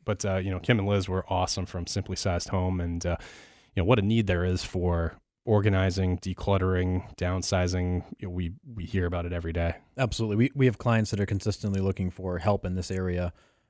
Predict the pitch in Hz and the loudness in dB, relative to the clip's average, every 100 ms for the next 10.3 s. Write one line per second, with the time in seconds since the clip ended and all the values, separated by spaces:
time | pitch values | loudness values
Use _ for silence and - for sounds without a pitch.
0 | - 95 123 117 156 151 139 123 127 123 | -10 -6 -2 2 4 4 2 2 2 4
1 | 131 120 127 123 107 95 107 92 - 98 | 4 2 0 2 2 0 -2 -2 -4 -2
2 | 101 98 - 113 104 104 113 110 104 110 | -2 -2 -6 -4 2 4 4 4 4 4
3 | 107 98 101 101 101 104 101 110 113 113 | 4 2 0 -2 -2 -2 -2 -2 -2 -2
4 | 110 - 92 95 92 92 87 95 92 92 | -4 -4 -4 -2 -2 -4 -2 -2 0 -2
5 | 101 95 92 92 98 92 95 - 90 92 | -2 -2 -2 -2 -2 0 -2 -2 -4 -4
6 | - 90 - 92 98 92 92 92 95 90 | -2 -4 -4 -6 -4 -2 0 0 0 -4
7 | - 107 107 107 107 - _ _ _ - | -4 -2 -2 0 -2 -6 _ _ _ -6
8 | 117 120 98 110 120 - - 98 95 92 | -4 -4 0 4 4 2 -2 0 0 -4
9 | - - 104 95 90 107 110 92 95 90 | -6 -4 -2 0 -2 2 2 2 2 0
10 | 87 87 | -2 -4